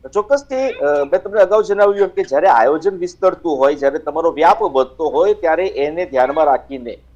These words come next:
અ, કામ કરવું પડે. ભૂમિ, બહુ સરસ વાત છે કે અહીંયા બે, બે વિકલ્પ હોય છે દરેક વ્યક્તિ પાસે. કેમ કે આપણી સંસ્કૃતિમાં એવું પણ કહેવાયું છે કે દુર્લભક આયોજક.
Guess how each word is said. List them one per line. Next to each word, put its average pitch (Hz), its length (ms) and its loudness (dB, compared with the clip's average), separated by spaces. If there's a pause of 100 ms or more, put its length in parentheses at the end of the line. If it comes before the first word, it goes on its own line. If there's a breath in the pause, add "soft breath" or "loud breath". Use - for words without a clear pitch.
(120)
અ, 113 140 2
કામ 151 280 2
કરવું 175 280 -2
પડે. 180 360 -2
ભૂમિ, 220 160 2
બહુ 247 120 0
સરસ 233 340 0
વાત 180 280 4
છે 131 160 -6
કે 190 160 -4
અહીંયા 170 260 0
બે, 170 160 0 (280)
બે 170 220 6
વિકલ્પ 185 360 -2
હોય 135 240 0
છે 202 200 -4
દરેક - 300 -2
વ્યક્તિ 139 340 -8
પાસે. - 320 -12
કેમ 143 160 -10
કે 175 320 -8
આપણી 214 240 0
સંસ્કૃતિમાં 180 520 -2
એવું 190 160 2
પણ 220 140 -4
કહેવાયું 151 380 0
છે 180 180 -6
કે - 440 -6
દુર્લભક 180 640 0
આયોજક. 160 680 0